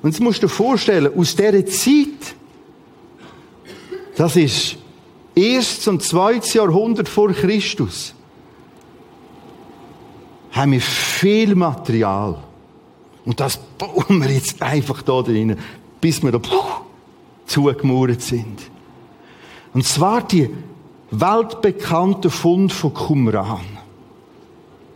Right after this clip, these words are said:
Qumran, kleiner Abstecher, Israel, dort im Norden, der See Genezareth, das ist Jerusalem, das ist Qumran, Nordende vom Toten Meer.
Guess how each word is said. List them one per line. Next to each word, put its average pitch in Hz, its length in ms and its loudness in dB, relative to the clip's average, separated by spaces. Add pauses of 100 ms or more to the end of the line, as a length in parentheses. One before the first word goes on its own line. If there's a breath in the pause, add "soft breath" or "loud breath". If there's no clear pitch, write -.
Qumran, 190 600 2
kleiner 160 480 2 (680 loud breath)
Abstecher, 190 840 0 (1300)
Israel, 202 600 4
dort 175 300 2
im 151 120 4
Norden, 202 500 2
der 156 80 2
See 170 220 4
Genezareth, 202 960 2 (580)
das 180 260 -2
ist 160 120 -2
Jerusalem, 202 880 4 (1200 loud breath)
das 185 340 2
ist - 220 0
Qumran, 131 800 2 (320)
Nordende 170 920 2
vom 147 360 0
Toten 151 460 2
Meer. 120 320 0